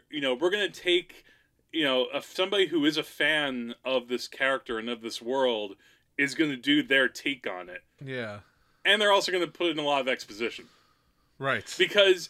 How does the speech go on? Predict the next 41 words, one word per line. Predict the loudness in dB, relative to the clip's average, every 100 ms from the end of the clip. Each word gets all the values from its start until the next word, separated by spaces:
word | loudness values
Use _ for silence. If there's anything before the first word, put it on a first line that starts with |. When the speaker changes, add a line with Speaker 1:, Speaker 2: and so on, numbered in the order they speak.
| -10
Speaker 1:
it's, | -10 -10 -18 _ -20 _ 2
I | 4
had | 4 2
an | 0 -4
interesting, | -2 4 4 2
'cause | -10 2
overall, | 2 2 0 2 0
if | 2
you | 2
asked | 2 0 -4
me | -2
if | -2 -2
I'm | -4
positive | -2 -4 -4 -4
about | -6
this | -6 -10
movie, | -6 -6 -2
I | -2
would | -2
say | -2
yes. | -2 0 0 0 -6 -6 -16 _ _
I, | 0 2
I | 2 -2
am, | -4 -8 -16 -8
I | -2
am, | -2 -2 -4
I | 0
have | 0
a | 0
very | -2 -2
positive | 0 -2 -2 -2
reaction | -2 -2 -8
to | -14
this | -12
movie. | -4 -2 -2 -4 -10 _ _ _ _ _ _ _ 0
But | 2
there | 4 4
are |
also | 4 2 -2
points | -4 -8 -6 -8 -10
where, | -2 2 2 0